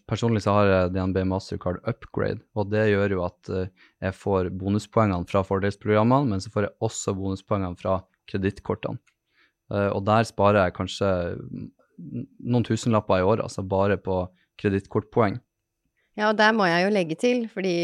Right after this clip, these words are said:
Speaker 2: jeg gjør jo det samme. <laughs>
Speaker 1: Mm.
Speaker 2: Men der er det viktig å påpeke også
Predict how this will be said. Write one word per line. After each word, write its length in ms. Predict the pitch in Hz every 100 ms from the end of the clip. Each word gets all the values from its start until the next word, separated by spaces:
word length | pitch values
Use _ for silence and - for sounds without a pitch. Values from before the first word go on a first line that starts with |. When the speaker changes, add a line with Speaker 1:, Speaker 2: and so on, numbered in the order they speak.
| 170 165 - 175 - _ _ _ _ 151
Speaker 2:
jeg 160 | 180
gjør 140 | 170 139
jo 100 | 156 156
det 80 | 165
samme. 260 | 202 151 208
<laughs> 20 | 185 247
Speaker 1:
Mm. 300 | 262 302 330 277
Speaker 2:
Men 160 | 262 277 269 208 220 214
der 180 | 214 214
er 80 | 220
det 60 | 240
viktig 260 | 247 - 196
å 60 |
påpeke 460 | 190 147 - 139 156
også 180 | 147